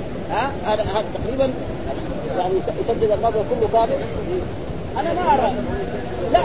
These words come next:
يعني هذا فيه مساعدة البنك، يعني البنك ما له دخل، يعني هو سدد المبلغ ولا عليه، يعني البنك هذا ما يسلمه لمحمد ولا لخالد ولا لأي،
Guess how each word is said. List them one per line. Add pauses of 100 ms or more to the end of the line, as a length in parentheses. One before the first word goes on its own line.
(140)
يعني
هذا
فيه
مساعدة
البنك، (100)
يعني (200)
البنك
ما
له
دخل،
يعني
هو
سدد (120)
المبلغ
ولا
عليه،
يعني
البنك (340)
هذا
ما
يسلمه
لمحمد
ولا
لخالد
ولا
لأي،